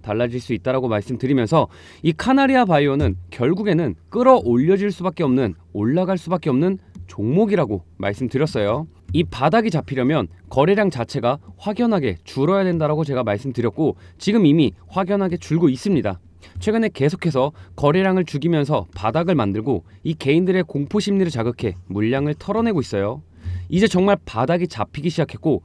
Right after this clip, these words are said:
집중해야 하는 구간입니다. 그래서 현 구간에서 여러분들 어떻게 좀 대응을 해야 될까 답답하신 상태일 텐데 이 바이오 제약주 종목 특성상 임상이 실패 혹은 중단 권고를 받으면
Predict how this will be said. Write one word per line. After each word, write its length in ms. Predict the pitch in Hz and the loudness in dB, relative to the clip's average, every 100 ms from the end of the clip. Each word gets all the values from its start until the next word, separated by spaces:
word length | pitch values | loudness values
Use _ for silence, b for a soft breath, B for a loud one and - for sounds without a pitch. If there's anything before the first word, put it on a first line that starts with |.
| - | -8
집중해야 560 | - 156 220 226 208 190 | -6 -4 0 2 2 4
하는 240 | 190 202 | 2 -2
구간입니다. 680 | - 123 180 185 127 95 90 _ b b | -6 0 2 4 2 0 -6 _ b b
그래서 240 | 175 196 | 2 2
현 280 | 180 254 208 | 4 2 2
구간에서 540 | 143 175 147 160 120 b b b | 0 0 0 0 0 b b b
여러분들 400 | 143 190 202 196 | 2 2 2 0
어떻게 560 | - 113 - 214 208 214 | 0 -2 0 -4 0 0
좀 200 | 202 196 | 0 0
대응을 360 | 131 127 143 143 | 0 0 0 0
해야 140 | 160 | -2
될까 380 | 113 - 123 85 87 | -4 -2 -2 -2 -10
답답하신 720 | - - 170 160 180 170 175 | -16 -8 -8 -6 -6 -2 -2
상태일 340 | 160 180 185 | -2 -4 -4
텐데 380 | 127 120 135 104 - | -4 -4 -2 -4 -2
이 140 | 101 | -2
바이오 360 | - 123 180 220 | 0 0 2 2
제약주 460 | 127 113 - 117 82 | 2 -2 -2 -6 -4
종목 460 | 113 131 175 165 | -2 0 0 -2
특성상 600 | - - 233 147 104 135 - - | -10 -4 -2 0 -2 -4 -10 -6
임상이 500 | 104 143 156 175 156 | 0 0 0 0 -2
실패 440 | - 214 - 104 - b - | -2 -4 -2 -2 -4 b -6
혹은 300 | 143 185 180 | 0 0 0
중단 460 | - 135 156 120 90 - | -2 0 2 0 -2 -6
권고를 360 | 113 127 156 135 | -2 0 0 0
받으면 420 | 110 110 147 | -2 0 0